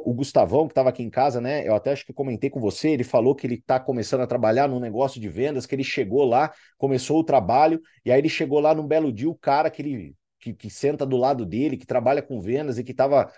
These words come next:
ali, é, fazendo o trabalho do negócio, o cara fez, eu acho que oitenta ligações.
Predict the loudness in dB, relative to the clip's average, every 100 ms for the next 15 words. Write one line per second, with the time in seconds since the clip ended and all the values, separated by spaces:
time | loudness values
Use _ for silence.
0 | _ -2 0 0 0 0 -2 -2 -6 -4
1 | -4 -4 -4 -4 -2 -2 -2 -6 -4 0
2 | 0 0 -10 _ _ _ _ -8 0 4
3 | 4 2 -2 -4 0 -2 -2 -2 2 2
4 | 0 -4 -4 -4 -2 -2 -2 -2 -2 -4
5 | -10 -12 -16